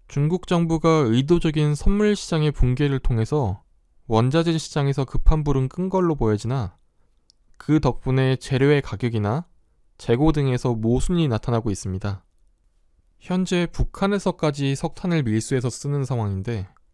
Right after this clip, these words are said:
이러한 상황이 중국 정부의 기대와 선전처럼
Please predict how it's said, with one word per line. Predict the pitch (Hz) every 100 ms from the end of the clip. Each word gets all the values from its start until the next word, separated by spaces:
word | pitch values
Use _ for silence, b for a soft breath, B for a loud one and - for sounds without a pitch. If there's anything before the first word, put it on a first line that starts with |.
| _ _ _ _ -
이러한 | 110 143 170 170
상황이 | 165 151 143 143 139
중국 | - 123 156 -
정부의 | - 117 127 131 127
기대와 | - - 117 127 113 113
선전처럼 | 151 156 165 147 - 113 107